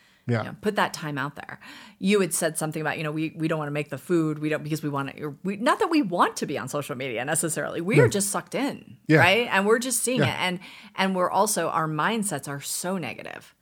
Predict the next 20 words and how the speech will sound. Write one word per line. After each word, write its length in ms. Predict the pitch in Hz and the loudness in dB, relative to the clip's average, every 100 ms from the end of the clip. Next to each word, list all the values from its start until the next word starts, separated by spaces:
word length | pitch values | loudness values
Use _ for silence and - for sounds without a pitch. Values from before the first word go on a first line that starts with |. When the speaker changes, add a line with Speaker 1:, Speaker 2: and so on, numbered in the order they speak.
| _ - | _ -6
Speaker 1:
Yeah. 180 | 113 120 | -6 -2
Speaker 2:
in 180 | 190 214 | 0 2
the 80 | 202 | 0
sense 280 | - 135 - | -2 -6 -10
from 480 | - - 160 120 | -14 -4 -2 -2
that, 300 | 107 107 156 | -4 -6 -8
you 120 | - 165 | -6 -4
know, 160 | 160 | 2
Speaker 1:
Yeah. 80 | - | 2
Speaker 2:
well, 260 | 165 160 - | 2 0 -2
you 80 | 160 | -4
know, 300 | 147 147 147 | -4 -6 -8
even 300 | - 208 247 | -2 2 4
going 220 | 220 196 170 | 4 4 4
back 240 | 156 156 | 2 2
to, 260 | - 143 143 | -2 -4 -2
I 140 | - 156 | 0 0
lost 420 | 151 185 269 - | 4 6 6 2
the 100 | 147 | -4
weight 320 | 131 127 160 | -4 -4 -6